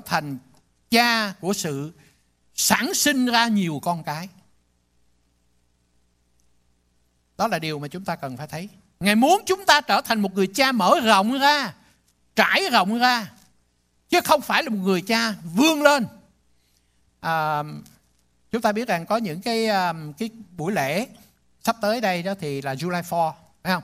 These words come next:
Quốc khánh của Hoa Kỳ. Thì chắc là chúng ta sẽ được xem người ta bắn pháo bông vào ban đêm. À,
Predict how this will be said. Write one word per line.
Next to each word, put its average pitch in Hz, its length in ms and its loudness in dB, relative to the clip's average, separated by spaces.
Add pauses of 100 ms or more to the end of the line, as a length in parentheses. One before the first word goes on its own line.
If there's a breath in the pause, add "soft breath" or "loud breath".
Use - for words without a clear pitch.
(140)
Quốc 202 160 -4
khánh 233 320 -4
của 147 260 -6
Hoa 156 140 -6
Kỳ. 123 260 -10 (1040 loud breath)
Thì 139 80 -14
chắc 208 180 -2
là 151 80 -6
chúng 196 180 -8
ta 170 140 -4
sẽ 185 120 -8
được 143 180 -10
xem 165 200 -6
người 147 100 -12
ta 156 100 -8
bắn 180 220 -8
pháo 196 120 -8
bông 147 260 -8
vào 135 100 -10
ban 135 160 -12
đêm. 143 260 -10 (1120)
À, 147 500 -4